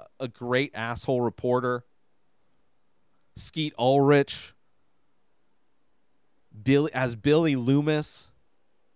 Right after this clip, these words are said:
you know? The scene with him and, and Lillard at the end of the movie, great.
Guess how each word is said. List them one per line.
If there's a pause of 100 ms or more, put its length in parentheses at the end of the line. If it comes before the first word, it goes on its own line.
you
know? (1080)
The
scene
with
him
and,
and (140)
Lillard
at
the
end
of
the
movie,
great.